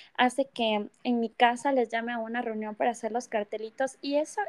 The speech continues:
eso ya es un espacio seguro, porque estamos hablando y comenzamos a compartir vivencias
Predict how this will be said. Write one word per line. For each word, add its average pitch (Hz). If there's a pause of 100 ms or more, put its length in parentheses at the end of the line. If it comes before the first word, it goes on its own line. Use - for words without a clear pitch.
eso 359
ya 277
es 262
un 277
espacio 262
seguro, 202 (280)
porque 233
estamos 254
hablando 233
y 247
comenzamos 233
a 254
compartir 220
vivencias 220